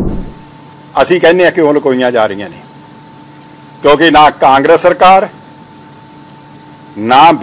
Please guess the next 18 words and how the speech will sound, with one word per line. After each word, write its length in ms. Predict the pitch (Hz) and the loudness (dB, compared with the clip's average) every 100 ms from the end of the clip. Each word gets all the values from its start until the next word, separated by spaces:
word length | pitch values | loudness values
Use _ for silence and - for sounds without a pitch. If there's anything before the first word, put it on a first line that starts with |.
| 120 147 113 | -6 -10 -8
ਬੀਜੇਪੀ 500 | 131 127 160 175 185 | -4 -2 -2 -2 -4
ਦੀ 80 | |
ਗੌਰਮੈਂਟ, 480 | 180 170 175 185 190 - - - - 123 | 0 2 2 0 -4 -8 -20 -20 -16 -2
ਨਾ 220 | 139 160 | -2 0
ਆਮ 260 | 139 160 156 | 0 2 2
ਆਦਮੀ 320 | 151 147 147 | 2 0 -2
ਪਾਰਟੀ 360 | 147 127 120 131 | 0 0 0 -6
ਦੀ 120 | 120 | -8
ਸਰਕਾਰ 440 | 131 107 107 85 - - - - - - - - | -8 -6 -6 -8 -14 -20 -20 -20 -20 -20 -20 -12
ਬਾਬੇ 320 | 107 131 131 143 | -2 0 2 -2
ਨੂੰ 120 | 139 | -2
ਸਜ਼ਾ 300 | 135 131 127 | 0 2 2
ਨਹੀਂ 140 | 131 | 0
ਦੇਣੀ 240 | 123 120 113 | -4 -4 -4
ਚਾਹੁੰਦੀ। 360 | 127 120 127 | -6 -4 -4
ਰਾਜਨੀਤਿਕ 720 | 113 120 123 123 123 127 120 | 0 2 0 -2 -6 -6 -6
ਲਾਭਾਂ 480 | 127 127 139 123 131 | -2 0 0 0 0
ਕਰਕੇ 360 | 107 - - | -2 -4 -10